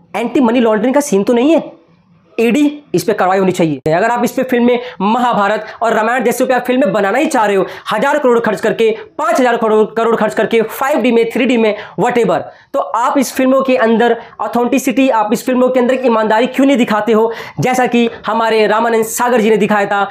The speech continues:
पुरानी रामायण के अंदर, जैसा कि महाभारत में बीआर चोपड़ा ने दिखाया था, प्रभु श्री राम का जो चरित्र है, जो उनकी सादगी है, जो उनके चेहरे पे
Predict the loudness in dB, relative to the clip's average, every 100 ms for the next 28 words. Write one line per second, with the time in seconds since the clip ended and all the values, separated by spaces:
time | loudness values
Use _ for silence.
0 | -6 -4 0 0 0 0 0 0 0 0
1 | 0 -2 -8 -12 -6 -2 0 2 2 2
2 | 2 0 0 0 0 0 2 0 0 0
3 | 0 0 0 0 0 -4 -6 -20 -20 -8
4 | -2 0 0 0 2 0 0 0 -2 -6
5 | -14 -6 -4 -2 -2 0 0 2 2 0
6 | -2 -2 -2 2 2 2 0 0 0 0
7 | 0